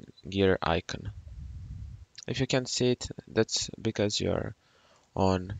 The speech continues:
Windows eleven, so just go to here and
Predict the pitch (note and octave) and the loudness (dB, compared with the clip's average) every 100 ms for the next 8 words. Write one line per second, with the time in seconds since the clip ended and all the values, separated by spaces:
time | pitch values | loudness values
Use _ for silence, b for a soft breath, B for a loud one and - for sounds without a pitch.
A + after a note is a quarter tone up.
0 | - - B2 C3+ - C3+ C3 B2+ B2+ A#2+ | -10 -8 -6 -4 -2 0 2 0 -4 -12
1 | - - G2+ G2 G#2 G#2+ - _ - - | -8 -4 0 0 -2 -6 -20 _ -20 -20
2 | _ C3 B2+ A#2+ A#2 - A2 - A2 A2 | _ -6 0 2 2 -2 -2 2 2 2
3 | - F#2 F#2 | -2 -4 -4